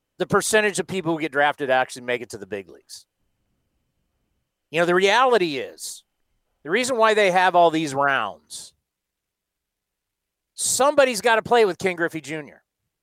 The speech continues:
Somebody's gotta play with Alex Rodriguez.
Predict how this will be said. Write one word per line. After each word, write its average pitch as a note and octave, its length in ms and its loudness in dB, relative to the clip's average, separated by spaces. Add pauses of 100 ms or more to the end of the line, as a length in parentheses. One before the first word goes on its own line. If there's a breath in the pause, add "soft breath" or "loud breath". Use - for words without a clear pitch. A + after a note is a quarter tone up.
(1600)
Somebody's C4+ 440 0
gotta A#3 180 0
play A3+ 220 2
with G3 120 2
Alex E3 320 4
Rodriguez. C3+ 760 -4